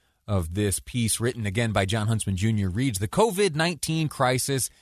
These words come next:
has been many things during this season of political mayhem, but above all, it's a microscopic yet deadly biological pathogen that has kept us in its grips for almost a year. We've seen serious pandemics and flus in our nation's history, but never one that was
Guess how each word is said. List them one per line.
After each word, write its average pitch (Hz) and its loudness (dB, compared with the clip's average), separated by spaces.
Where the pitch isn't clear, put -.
has 135 2
been 139 0
many 147 0
things 104 -2
during 98 -2
this 98 -2
season 110 -2
of 92 -4
political 104 -2
mayhem, 117 2
but 123 2
above 127 4
all, 110 2
it's 170 -4
a 143 0
microscopic 147 0
yet 117 -4
deadly 110 0
biological 120 2
pathogen 98 0
that 131 0
has 123 0
kept - -2
us 135 0
in 160 -2
its 165 -4
grips 120 -4
for 131 0
almost 127 0
a 139 -2
year. 127 -2
We've 156 0
seen 175 0
serious 165 0
pandemics 127 -2
and 107 -2
flus 139 -2
in 104 0
our 98 0
nation's 107 -2
history, 135 0
but 127 0
never 147 2
one 151 0
that 120 0
was 120 0